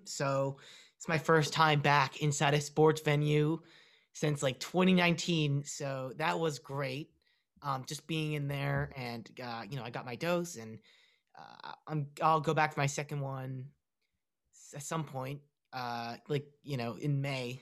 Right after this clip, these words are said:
So soon enough, I'll be fully vaccinated, and that's a great feeling. Um, you know, I'm sure for you too, Jack, right?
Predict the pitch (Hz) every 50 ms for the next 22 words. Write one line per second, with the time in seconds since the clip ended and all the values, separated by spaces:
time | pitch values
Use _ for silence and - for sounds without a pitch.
0 | _ - - - - 135 123 120 120 123 120 123 - - - - - - - 175
1 | 180 175 175 185 185 180 170 160 151 139 143 170 165 151 143 143 143 156 - -
2 | 156 143 135 135 143 139 - - 123 117 117 - _ _ 147 151 160 165 165 -
3 | - - _ 139 135 - 139 135 131 117 - 139 135 135 131 135 131 127 127 131
4 | 139 _ - 117 110 107 104 104 104 104 104 117 _ _ _ _ _ _ _ _
5 | _ - 123 117 113 127 135 143 - 160 151 147 147 135 131 139 143 139 139 -
6 | 147 151 151 - 139 117 110 107 - - 110 123 160 185